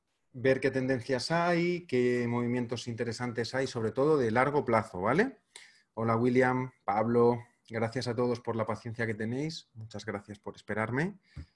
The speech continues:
Bien, antes de comenzar, simplemente voy a leer el pequeño aviso legal y de riesgo, como hacemos siempre, porque ya sabéis que, pues, café y mercados, pero operar Forex, hacer trading de C F Ds o de cualquier tipo de instrumento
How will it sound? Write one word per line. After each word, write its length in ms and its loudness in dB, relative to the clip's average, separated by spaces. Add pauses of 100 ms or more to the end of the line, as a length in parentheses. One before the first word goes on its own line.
(1000)
Bien, 460 2
antes 280 0
de 100 0
comenzar, 600 2
simplemente 800 -2
voy 240 -2
a 80 0
leer 220 0
el 100 -4
pequeño 380 -8
aviso 260 -8
legal 300 -6
y 20 -6
de 140 -4
riesgo, 500 -2
como 220 -10
hacemos 340 -10
siempre, 520 -6
porque 380 -14
ya 140 -12
sabéis 380 -12
que, 240 -10 (400)
pues, 160 -20
café 220 -14
y 20 -8
mercados, 480 -8
pero 200 -12 (1120)
operar 420 2
Forex, 680 -4 (380)
hacer 240 -2
trading 500 -2
de 140 -6
C 80 0
F 160 0
Ds 180 -2
o 60 -4
de 100 -4
cualquier 420 -4
tipo 300 0
de 80 0
instrumento 800 0